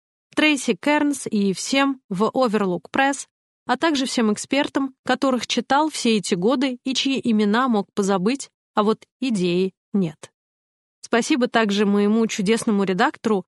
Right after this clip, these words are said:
Тому Килленбеку и всем в издательстве Уильям Коллинз, моему драгоценному агенту Уиллу Франсису и великолепному Крису Дойлу, редактору книг,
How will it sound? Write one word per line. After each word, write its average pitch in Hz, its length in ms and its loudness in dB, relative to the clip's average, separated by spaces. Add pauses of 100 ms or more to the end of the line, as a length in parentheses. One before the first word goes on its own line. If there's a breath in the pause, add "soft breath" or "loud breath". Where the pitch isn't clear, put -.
(220)
Тому 262 420 2
Килленбеку 214 800 0 (260)
и 240 160 0
всем 285 460 0
в 196 80 0
издательстве 226 680 -2 (120)
Уильям 208 440 0
Коллинз, 175 500 -4 (340)
моему 269 280 2
драгоценному 196 640 2
агенту 190 540 0 (100)
Уиллу 214 380 0
Франсису 254 680 0 (260)
и 214 100 0
великолепному 208 760 0
Крису 226 420 -2
Дойлу, 185 420 0 (200)
редактору 185 540 0
книг, 226 340 -2